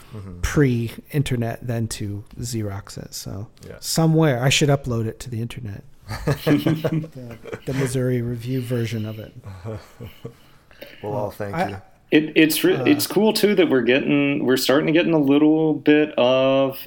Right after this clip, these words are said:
Speaker 3: of scholarly work on it. I mean, Lucas Thompson's
Speaker 1: That's
Speaker 3: bit
Speaker 1: right,
Speaker 3: on
Speaker 1: yeah.
Speaker 3: it in his book is, is pretty solid. I, uh,
Speaker 1: Mm-hmm.
Speaker 3: I like to see people are talking about it.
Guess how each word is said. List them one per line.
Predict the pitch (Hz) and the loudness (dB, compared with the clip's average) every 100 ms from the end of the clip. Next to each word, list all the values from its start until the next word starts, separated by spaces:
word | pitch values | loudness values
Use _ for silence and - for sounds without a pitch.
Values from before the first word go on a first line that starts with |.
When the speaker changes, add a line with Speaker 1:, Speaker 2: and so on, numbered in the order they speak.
| - | -4
Speaker 3:
of | 117 120 117 | 0 0 0
scholarly | - 123 143 143 | 2 2 4 4
work | 127 139 147 | 4 2 2
on | 101 95 | 0 0
it. | 95 - | -4 -2
I | 104 | -2
mean, | 101 101 101 101 104 110 | 0 2 2 0 -2 0
Lucas | 104 104 - | 0 0 0
Thompson's | 101 101 101 104 90 87 85 82 - | 0 0 0 0 0 -4 -6 -8 -8
Speaker 1:
That's | 110 95 | -4 0
Speaker 3:
bit | 98 | 0
Speaker 1:
right, | 120 | 2
Speaker 3:
on | 104 95 | 2 2
Speaker 1:
yeah. | 98 | 0
Speaker 3:
it | 98 | 0
in | 101 90 | -2 0
his | 101 98 | 0 0
book | 92 87 - | 0 0 -2
is, | 104 95 90 - - - - - _ | -2 -2 -2 -6 -12 -20 -20 -20 _
is | 101 - | -4 -2
pretty | 107 104 | 0 0
solid. | 110 104 117 95 - - | 2 2 2 -2 -4 -8
I, | 98 98 95 | -2 0 2
uh, | 95 95 | 2 0
Speaker 1:
Mm-hmm. | - | 0
Speaker 3:
I | 104 | 0
like | 90 101 107 | 2 2 2
to | 107 | -2
see | - 123 127 | 2 2 2
people | 120 127 | 0 0
are | 123 | 0
talking | 107 117 120 | 0 0 -2
about | 107 101 | -2 -2
it. | - | -6